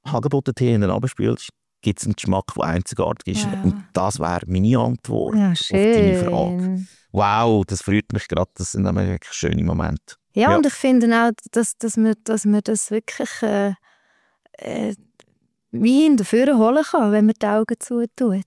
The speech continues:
Speaker 1: Weil es so fest eingeprägt ist,
Speaker 2: Definitiv.
Speaker 1: ja.
Speaker 2: Also wir haben
Speaker 1: Mhm.
Speaker 2: gerade gestern das Gespräch gehabt, was kochen wir an Weihnachten, oder?
Speaker 1: <laughs>
Speaker 2: Und bei uns ist einfach ganz klar, es gibt ein Lamm.
Speaker 1: Ein Lamm bei
Speaker 2: Und
Speaker 1: euch.
Speaker 2: das ist
Speaker 1: Ja.
Speaker 2: auch, äh,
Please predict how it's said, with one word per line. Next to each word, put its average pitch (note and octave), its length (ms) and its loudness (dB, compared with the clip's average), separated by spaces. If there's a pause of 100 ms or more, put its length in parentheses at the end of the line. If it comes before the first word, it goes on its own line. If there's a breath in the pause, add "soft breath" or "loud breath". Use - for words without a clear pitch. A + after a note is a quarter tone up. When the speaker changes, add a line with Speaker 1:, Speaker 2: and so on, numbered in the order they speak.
Speaker 1:
Weil G#2 140 2
es F#2 80 -6
so G2 360 2
fest - 380 0
eingeprägt - 500 -2
ist, A#3+ 200 2
Speaker 2:
Definitiv. C#4 580 2
Speaker 1:
ja. A3+ 60 2
Speaker 2:
Also G#3 100 4
wir A3+ 80 6
haben A3+ 80 4
Speaker 1:
Mhm. - 40 0
Speaker 2:
gerade A#3+ 180 -2
gestern B3 360 -2
das - 80 -14
Gespräch B3 380 -2
gehabt, B3 160 0
was A3 120 -2
kochen A#3+ 420 0
wir B3 80 4
an G#3 120 2
Weihnachten, C4+ 720 0
oder? A3+ 300 4
Speaker 1:
<laughs> C#3+ 380 0
Speaker 2:
Und A3+ 160 4
bei C4 120 4
uns C4+ 120 4
ist A3+ 120 -6
einfach B3 280 -2
ganz B3 260 0
klar, C#4+ 360 0
es - 180 -4
gibt G#3+ 160 -2
ein G#3 120 0
Lamm. A#3 560 2
Speaker 1:
Ein G#2 180 2
Lamm E2 280 2
bei - 140 2
Speaker 2:
Und - 80 6
Speaker 1:
euch. - 60 2
Speaker 2:
das G#3 200 2
ist G3 140 -2
Speaker 1:
Ja. G3+ 160 0
Speaker 2:
auch, D#4 360 2
äh, - 180 -4